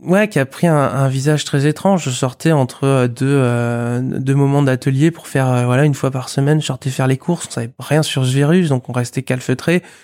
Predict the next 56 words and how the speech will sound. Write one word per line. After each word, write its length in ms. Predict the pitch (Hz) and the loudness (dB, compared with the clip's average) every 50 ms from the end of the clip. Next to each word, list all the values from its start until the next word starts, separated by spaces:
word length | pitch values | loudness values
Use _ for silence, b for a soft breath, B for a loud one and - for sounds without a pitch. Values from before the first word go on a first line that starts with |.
| B B B | B B B
J'écoutais 460 | - - 131 120 - - - - 143 | -6 -4 -4 -4 -4 -4 -2 0 2
les 180 | 135 131 131 135 | 4 4 4 4
gens 240 | 127 147 151 160 156 | 4 2 2 2 0
qui 140 | - - | -2 -6
parlaient 360 | - - 127 127 127 131 139 139 | -6 -4 -2 0 0 0 0 0
dans 120 | 135 127 | 2 2
la 160 | 127 123 127 | 2 2 2
rue, 360 | 131 156 175 185 190 190 185 | 2 2 2 2 2 2 2
et 220 | 156 123 120 120 120 | 4 4 4 2 2
en 140 | 120 123 123 | 2 2 2
même 160 | 123 127 123 | 2 0 0
temps, 160 | - 143 147 | 0 0 0
j'avais 180 | 135 131 123 123 | 0 0 0 0
ce 80 | 127 | 0
bruit 420 | 127 123 127 127 135 151 156 160 151 | -2 -2 -2 0 0 2 2 0 2
de, 440 | 139 127 123 120 123 123 120 120 120 | 2 2 2 4 4 2 2 2 0
il 80 | 120 | -2
faisait 240 | - - 127 120 131 | -2 -2 0 2 0
beau, 380 | 127 127 147 190 202 196 190 _ _ _ | 2 2 2 2 2 0 -2 _ _ _
il 40 | - | -10
faisait 140 | - 123 120 | -8 -8 -8
très 240 | - - - - 170 | -8 -6 -4 -4 -2
beau 240 | 160 160 185 185 170 | 0 0 0 2 2
à 60 | 143 | 0
ce 80 | - - | -2 -4
moment-là, 400 | - 131 131 131 143 156 165 160 | -4 -4 -2 0 0 0 2 0
donc 140 | 143 131 123 | 0 -2 -2
j'avais 160 | - 135 123 | -2 0 0
le 80 | 127 127 | 0 0
bruit 160 | 123 143 156 | 0 0 0
de 60 | 151 | 2
la 100 | 143 123 | 2 2
nature 480 | 123 127 127 127 - - - 175 170 156 | 2 2 0 0 -2 -4 -4 -4 -2 0
dehors 440 | 135 135 131 135 151 165 165 160 - | 0 0 2 2 2 2 2 0 -4
qu'on 120 | - 131 | -8 -10
pouvait 180 | 120 - 123 120 | -6 -4 -4 -4
pas 120 | - 139 | -2 -2
aller 180 | 143 147 147 143 | -2 0 0 0
voir. 320 | 143 147 156 175 180 b b b b b b b b b b b b b _ | -2 0 0 -2 -2 b b b b b b b b b b b b b _
Et 100 | - 143 | -2 -2
du 100 | 139 143 | -2 0
coup, 100 | - 190 | 0 0
j'ai, 500 | 196 170 156 139 131 123 120 120 127 131 | 2 2 4 4 4 4 4 4 2 0
je 80 | 127 - | 0 -2
sais 80 | 147 | -2
pas, 160 | 135 - 110 | -2 0 0
dans 120 | 123 135 139 | 0 0 0
le 40 | 139 | 0
tableau 360 | - 156 156 151 156 175 185 | 0 0 0 2 2 2 2
est 100 | 175 - | 2 2
apparu 400 | 135 131 - 143 135 139 156 160 | 0 0 0 0 2 2 2 2
un 80 | 143 | 2
peu 140 | 127 123 151 | 0 0 -2
l'image 320 | 156 143 139 135 139 143 131 | -2 0 2 2 2 2 2
du 100 | 135 127 | 2 2
Vésuve. 540 | 127 131 127 120 120 123 139 139 127 120 | 4 4 4 4 2 2 2 0 0 -2